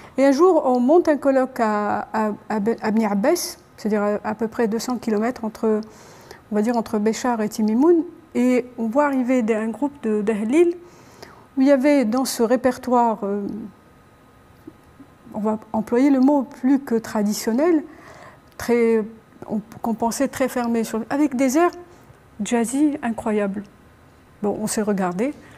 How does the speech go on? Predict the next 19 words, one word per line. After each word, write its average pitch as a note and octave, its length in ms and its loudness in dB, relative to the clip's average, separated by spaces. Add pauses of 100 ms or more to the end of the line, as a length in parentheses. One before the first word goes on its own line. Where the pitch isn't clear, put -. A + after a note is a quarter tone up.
(180)
c'est - 140 -6
normal. A#3 420 2 (680)
La C#4 100 4
deuxième D#4+ 300 6
anecdote, C4+ 680 0
c'était - 380 -2
pendant C4 580 0
l'enregistrement C4 720 0
d'un A3+ 140 2
mariage A3+ 460 0
touareg. B3+ 360 0 (880)
Tout B3+ 100 0
le A#3+ 60 2
monde A#3+ 240 2
débute G#3+ 480 0
et A3+ 60 0
fait G#3+ 180 -4
des, G3+ 380 -2
on, G#3+ 180 -6